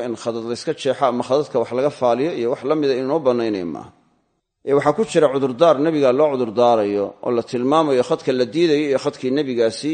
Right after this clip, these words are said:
inay kala duwan yihiin. Nebigaana calayhi salaatu wasalaam arrin isaga u bannaan bay ahayd, shareecadiisii ugu bannaanayd. Dariiqu markaysa markaa Ilaahay, yacni, wax ku ogeysiinayana waa ahaa oo loo banneeyey. Laakiin innaga waxna laynagu ogeysiin maayo,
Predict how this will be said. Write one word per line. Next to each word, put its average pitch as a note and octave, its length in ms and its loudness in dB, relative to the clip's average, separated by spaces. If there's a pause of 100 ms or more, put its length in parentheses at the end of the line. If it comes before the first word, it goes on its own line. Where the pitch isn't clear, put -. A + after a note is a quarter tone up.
inay A#2 160 -4
kala A2+ 260 -4
duwan B2 280 -2
yihiin. B2 460 -2 (580)
Nebigaana B2+ 520 2
calayhi C3 240 2
salaatu C3+ 460 2
wasalaam D3+ 580 2
arrin C3+ 220 0
isaga C3+ 260 -2
u E3 60 0
bannaan C3 340 0
bay A#2+ 120 2
ahayd, A#2 140 0
shareecadiisii B2+ 600 -2
ugu C#3+ 120 -4
bannaanayd. D3+ 640 4 (680)
Dariiqu F#3 360 6
markaysa D#3 380 0
markaa D3 280 2
Ilaahay, C3+ 580 2 (580)
yacni, C#3+ 260 6
wax - 120 2
ku - 140 -4
ogeysiinayana C3 760 2
waa B2 220 4
ahaa A2+ 200 2
oo F#2+ 60 0
loo A#2 200 0
banneeyey. G2 540 -2 (760)
Laakiin A#2+ 320 -2
innaga C3+ 320 4 (440)
waxna D#3+ 240 -2
laynagu C#3 360 4
ogeysiin C#3 560 2
maayo, D#3+ 400 2